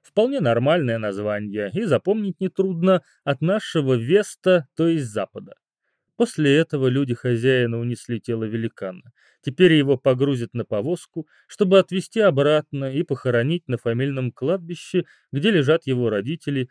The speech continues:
и много поколений предков. Нор Вестенил умер. Да здравствует Нор Вестенил. Вот так я предложил Нору хозяину объявить о том,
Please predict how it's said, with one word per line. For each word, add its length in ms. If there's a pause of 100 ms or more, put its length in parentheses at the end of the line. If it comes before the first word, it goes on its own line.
(200)
и 80
много 320
поколений 520
предков. 460 (760)
Нор 480
Вестенил 760
умер. 380 (360)
Да 260
здравствует 800
Нор 300
Вестенил. 640 (520)
Вот 220
так 220
я 140
предложил 640
Нору 320
хозяину 680
объявить 440
о 100
том, 340